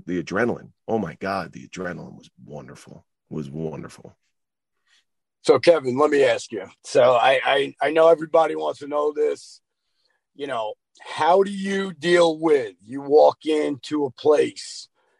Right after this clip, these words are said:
Speaker 2: you got drugs, you got piles of money. We see it in the movies all the time.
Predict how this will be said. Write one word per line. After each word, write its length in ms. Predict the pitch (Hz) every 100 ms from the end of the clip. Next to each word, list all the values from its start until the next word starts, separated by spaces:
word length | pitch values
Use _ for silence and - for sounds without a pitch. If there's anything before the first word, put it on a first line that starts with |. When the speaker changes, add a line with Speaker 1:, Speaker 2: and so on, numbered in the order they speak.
| _
Speaker 2:
you 120 | 127
got 220 | 131 151 135
drugs, 600 | 127 175 175 160 131 123
you 100 | 131
got 360 | 143 131 - - _ _ _ _ _ _ _ _ -
piles 520 | - 185 196 196 147
of 80 | 175
money. 440 | 170 180 185 165 - _ _ _ _ _ _ _ _ _ _ _
We 100 | 139
see 300 | 135 - 220
it 60 | 220
in 120 | 220
the 80 | 208
movies 440 | 208 220 190 190
all 220 | 208 214 196
the 100 | 190
time. 640 | 190 208 214 208 202